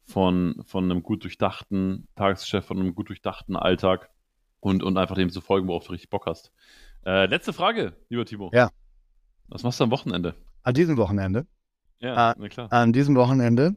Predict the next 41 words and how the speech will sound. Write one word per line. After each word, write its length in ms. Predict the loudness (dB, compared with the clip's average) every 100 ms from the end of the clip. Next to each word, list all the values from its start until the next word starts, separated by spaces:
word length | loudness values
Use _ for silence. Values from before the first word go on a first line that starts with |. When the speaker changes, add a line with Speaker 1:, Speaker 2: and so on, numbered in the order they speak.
| -4
Speaker 2:
ähm, 260 | 0 4 4
ich 140 | 2 2
fahre 160 | 4
morgen 560 | 4 4 4 4 4 4
mit 280 | 2 2 2
meinem 840 | 4 4 4 2 0 -6 -20 -18 -8
Sohn 440 | -2 2 4 4 2
zu 140 | 2
Oma 200 | 4 4
und 80 | 4
Opa 280 | 0 -4 -4 -10 _ _ _ -20 -20 -20 -20 -4
nach 160 | -2 2
Bremen, 340 | 4 4 4 2
weil 160 | 2 2
ich 60 | 2
Speaker 1:
Mhm. 40 |
Speaker 2:
bin 80 | 4
in 80 | 4
Bremen 280 | 4 4 2
aufgewachsen 640 | -2 0 0 0 -4 -12 _ _ _ -6
und, 580 | 2 4 6 6 4 0 -2
äh, 300 | 0 0 -2 -6 _ -18 -2
mein 240 | 2 4
Sohn 200 | 4 4
ist 80 | 6
in 100 | 4
Lübeck 380 | 4 4 2 2 -8 _ _ _ _ _ 0
und, 760 | 4 6 6 6 6 4 2 -6 0
äh, 60 |
er 520 | 4 4 4 2 2
hat 160 | 2 0
Oma 220 | 2 4
und 80 | 2
Opa 260 | 0 0 2
seit 200 | 2 4
Weihnachten 420 | 2 0 -4 -6
nicht 140 | -4
gesehen, 360 | -2 2 4 2
was 100 | -2 -8
super 560 | -6 2 2 2 0
lange 260 | 2 2